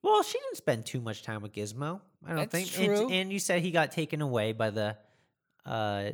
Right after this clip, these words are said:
Speaker 1: Chinese guy at
Speaker 2: True.
Speaker 1: the end of the movie. Um, so the evil Mogwais put, uh, Gizmo in the, uh, ventilation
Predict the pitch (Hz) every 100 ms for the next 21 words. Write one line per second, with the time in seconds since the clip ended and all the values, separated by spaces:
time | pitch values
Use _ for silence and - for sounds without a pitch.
0 | - - 127 117 120 - 95 95 104 -
1 | 104 98 98 101 90 90 107 - _ -
2 | - - - _ _ _ - 135 127 120
3 | 117 110 - - - - - _ _ _
4 | _ _ _ _ - - - - - 156
5 | 147 135 135 127 - - _ _ _ _
6 | 226 160 - 135 180 170 156 214 269 233
7 | 151 117 - 147 147 127 131 135 123 127
8 | - - _ _ _ _ _ _ _ _
9 | _ - - 160 - - 147 131 123 120
10 | 151 139 135 - 147 139 127 123 120 117
11 | 113 110 107 107 - 110 104 101 92 -
12 | 117 135 131 120 139 - 196 196